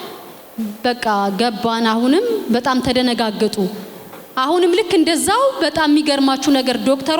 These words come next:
እየጻፈች እንዲህ ደሜ በእንትን ላይ እንደ፣ እንደ ጎርፍ ነበር የሚያልፈው። ማለት ምስክሮቼ የነበሩ፣ ጎረቤቶቼ፣ አብረውኝ የሄዱ ቤተሰቦቼ የነበሩ በጣም በቃ በሚሰቀጥጥ ሁኔታ ማለት ነው። ከዛ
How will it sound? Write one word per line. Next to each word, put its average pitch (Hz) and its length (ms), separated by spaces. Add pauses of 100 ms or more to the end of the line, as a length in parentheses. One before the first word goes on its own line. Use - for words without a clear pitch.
እየጻፈች 302 680
እንዲህ 269 260
ደሜ 269 260 (120)
በእንትን 233 640
ላይ 320 160 (680)
እንደ፣ 247 220 (140)
እንደ 277 240
ጎርፍ 269 340
ነበር 233 300
የሚያልፈው። 214 520 (280)
ማለት 302 280
ምስክሮቼ 254 600
የነበሩ፣ 226 460
ጎረቤቶቼ፣ 226 640
አብረውኝ 226 340
የሄዱ 226 220
ቤተሰቦቼ 226 560
የነበሩ 208 400 (260)
በጣም 349 360
በቃ 330 200
በሚሰቀጥጥ 269 800
ሁኔታ 247 360
ማለት 220 300
ነው። 196 140 (1080)
ከዛ 269 280